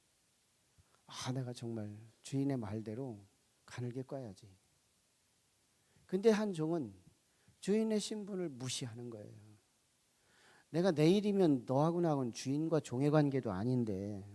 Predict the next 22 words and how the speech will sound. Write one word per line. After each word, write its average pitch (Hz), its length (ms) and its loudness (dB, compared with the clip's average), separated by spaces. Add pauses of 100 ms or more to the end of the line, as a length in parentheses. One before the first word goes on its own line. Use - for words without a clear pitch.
(1040)
내가 139 240 6
이 139 140 6
마당에, 143 420 4
헤어지는 160 500 2
마당에 110 460 -4
너한테 131 460 -8 (500)
이, 110 80 -12
지금까지 160 800 -2
네 143 140 0
말만 139 400 0
듣고 120 240 -8
살아왔는데, 107 880 -8 (640)
이, 135 280 -6
이 139 440 -2
끝나는 196 500 2
말의 143 400 2
끝무리에 147 680 -4 (340)
내가 120 240 -4
네 120 140 -6
말을 107 360 -2
또, 147 420 -4 (380)
예, 117 180 -12